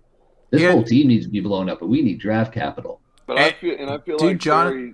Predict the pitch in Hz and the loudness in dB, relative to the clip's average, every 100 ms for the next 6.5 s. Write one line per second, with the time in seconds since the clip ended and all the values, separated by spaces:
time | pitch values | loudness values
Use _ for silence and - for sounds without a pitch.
0 | - 160 151 160 135 139 127 - - 123 | -12 -6 -4 -4 -6 -8 -8 -12 -12 -10
1 | 131 123 113 101 101 113 117 107 107 110 | -8 -10 -14 -18 -16 -16 -16 -12 -8 -8
2 | - 107 104 107 101 110 104 90 95 107 | -8 -8 -6 -6 -6 -8 -12 -12 -10 -10
3 | 98 - _ _ _ _ _ 98 107 156 | -10 -14 _ _ _ _ _ -10 2 4
4 | 185 170 196 190 127 170 233 220 262 226 | 6 4 2 0 0 2 4 2 2 2
5 | 196 185 175 190 208 196 147 135 165 170 | 2 0 -2 -2 -2 -2 -6 -4 -4 -4
6 | 170 233 - - | -6 -6 -8 -20